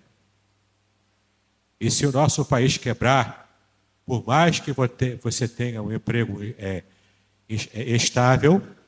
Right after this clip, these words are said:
você também pode passar por dificuldades.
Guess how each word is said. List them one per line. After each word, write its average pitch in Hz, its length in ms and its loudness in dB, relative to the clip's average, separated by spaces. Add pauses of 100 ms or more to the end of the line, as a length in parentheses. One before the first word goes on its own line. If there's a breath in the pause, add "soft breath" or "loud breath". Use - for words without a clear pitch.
(760)
você - 220 -6
também 117 360 -2
pode 120 340 2
passar 160 340 -2
por - 160 -6
dificuldades. - 920 -16